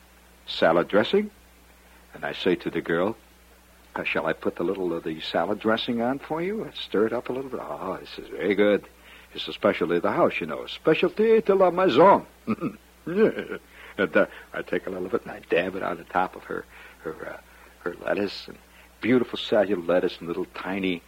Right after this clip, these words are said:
sliced radishes and just a suggestion of a little s-, ooh, a little scallion here and there, and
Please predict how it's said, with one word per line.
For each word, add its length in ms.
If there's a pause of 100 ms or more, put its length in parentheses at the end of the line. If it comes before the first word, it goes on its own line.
sliced 800
radishes 720
and 120
just 280 (160)
a 40
suggestion 920 (400)
of 100
a 40
little 240
s-, 240 (280)
ooh, 440
a 20
little 220
scallion 760
here 280
and 120
there, 260
and 120